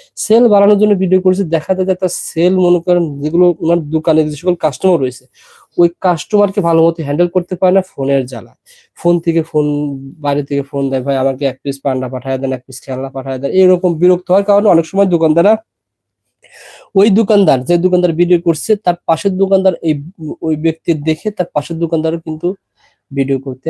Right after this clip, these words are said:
আগ্রহ প্রকাশ করে না, ঠিক আছে? এভাবে কিন্তু অনেকটা হয়ে যায়। এখন ভাই বলেছেন, "ভাই আপনার, আহ, যারা ক্রিকেট ব্যাট এগুলো ইম্পোর্ট করে বা তাদের সন্ধান দেন", বিষয়টা হচ্ছে ভাই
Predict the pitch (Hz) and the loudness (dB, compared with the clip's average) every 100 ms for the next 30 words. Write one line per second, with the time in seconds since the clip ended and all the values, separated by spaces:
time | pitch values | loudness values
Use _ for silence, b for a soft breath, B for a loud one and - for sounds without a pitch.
0 | 165 131 127 131 147 143 117 127 120 - | -8 -8 -10 -8 -8 -10 -14 -14 -16 -18
1 | 123 127 127 _ 147 151 - - 147 143 | -18 -18 -20 _ -12 -12 -14 -8 -6 -4
2 | 185 202 196 185 135 135 - 131 139 117 | -4 -2 -6 -4 -4 -4 -8 -4 -4 -4
3 | - b b b b 139 147 160 147 143 | -12 b b b b -4 0 0 0 0
4 | 143 139 123 139 143 151 165 170 _ b | 0 -2 -6 -4 -4 -2 -6 -6 _ b
5 | b - 135 131 127 - 139 139 127 82 | b -10 -4 -4 -4 -4 -2 0 -2 -6
6 | 69 - 143 B B B _ _ _ _ | -10 -14 -16 B B B _ _ _ _
7 | _ _ _ _ _ _ _ 139 131 127 | _ _ _ _ _ _ _ -6 -6 -4
8 | 139 135 139 135 131 127 131 - 127 135 | -4 -2 -4 -6 -4 -4 -4 -6 -8 -6
9 | 131 127 - _ - 127 135 131 131 127 | -6 -8 -12 _ -10 -8 -8 -8 -6 -4
10 | 120 127 127 104 127 127 123 127 127 127 | -4 -4 -6 -6 -6 -6 -8 -10 -8 -6
11 | 123 120 131 160 160 160 160 160 | -6 -8 -10 -8 -8 -8 -6 -4